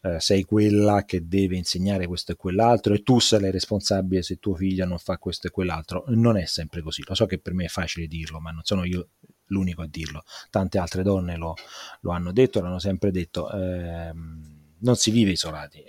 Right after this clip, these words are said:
c'è una responsabilità sociale. Tu dai, devi da-, cercare di dare come genitore degli strumenti affinché poi anche loro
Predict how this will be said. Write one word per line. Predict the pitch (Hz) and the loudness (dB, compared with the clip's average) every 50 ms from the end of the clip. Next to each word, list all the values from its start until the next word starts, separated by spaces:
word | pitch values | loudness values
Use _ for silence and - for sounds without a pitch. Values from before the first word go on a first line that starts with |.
| - - | -12 -8
c'è | - - 95 | -4 0 2
una | 98 110 | 2 2
responsabilità | 101 92 - - 92 - - 85 82 87 87 90 87 | 2 2 0 -4 -6 -6 -6 -6 -6 -4 -4 -2 -2
sociale. | - - 82 - - 101 78 71 73 - _ _ _ - - - - - - - - - - _ _ | -2 -2 0 0 0 0 0 -2 -8 -16 _ _ _ -20 -20 -20 -18 -18 -18 -18 -18 -20 -20 _ _
Tu | - 123 117 | 2 2 4
dai, | 104 113 101 95 92 90 85 - | 4 4 2 2 0 -2 -4 -6
devi | - 92 104 104 95 90 | 0 2 4 4 4 2
da-, | 82 92 95 95 | 0 -2 -2 -2
cercare | - - - - - 107 101 | -2 -4 -2 2 2 2 4
di | 92 95 | 2 2
dare | 95 104 101 92 82 | 2 2 2 2 0
come | 82 87 90 92 | -4 -4 -6 -4
genitore | 90 92 98 101 104 110 95 80 | -2 -2 0 2 2 2 0 0
degli | 78 78 80 87 | -6 -10 -8 -8
strumenti | - - - 110 104 107 95 87 85 - - 107 113 | -4 0 2 4 4 4 2 0 -2 -2 -2 0 0
affinché | - - - - 104 90 - 95 90 | 0 -4 -6 -6 -6 -4 -4 -4 -6
poi | - - 87 87 92 90 | -4 -4 -2 -2 -2 -2
anche | 90 90 - - | -2 -4 -6 -4
loro | 85 117 135 120 95 92 85 - | 2 4 4 4 4 0 -4 -8